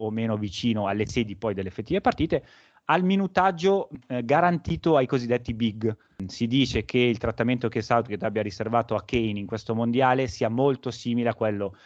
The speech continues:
ehm, riservato da Deschamps a Griezmann nel duemiladiciotto. Quindi evitandogli gli ultimi dieci quindici minuti delle prime partite per poi averlo,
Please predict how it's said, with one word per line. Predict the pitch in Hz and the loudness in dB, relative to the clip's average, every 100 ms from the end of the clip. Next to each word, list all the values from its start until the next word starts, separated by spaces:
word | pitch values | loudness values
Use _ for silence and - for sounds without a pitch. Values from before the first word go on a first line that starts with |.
| _ - | _ -6
ehm, | 104 101 98 117 | -4 -2 -4 -4
riservato | 123 135 120 123 120 113 | -2 -2 2 2 2 0
da | 123 | 0
Deschamps | 135 131 - 120 120 - | 0 -2 0 -2 -2 -6
a | 117 | -2
Griezmann | 127 113 123 117 | -2 -2 0 0
nel | 113 107 | -2 -2
duemiladiciotto. | 107 101 95 92 - 78 - 82 _ _ _ _ - | -2 -4 -6 -10 -12 -16 -18 -20 _ _ _ _ -4
Quindi | 113 98 | -2 -2
evitandogli | 98 98 120 110 107 101 95 - - | -4 0 4 4 2 0 -4 -10 -6
gli | 107 | 0
ultimi | 110 - 110 | 0 0 -2
dieci | 107 117 117 | 2 2 0
quindici | - 110 101 - | -2 -2 -2 -2
minuti | 110 110 107 | 0 0 0
delle | 104 98 | -2 -2
prime | 113 123 | 0 0
partite | 131 196 - 110 101 | 2 0 -2 -6 -6
per | 95 | -6
poi | - 113 | -2 -2
averlo, | 101 113 101 95 | 0 0 0 -2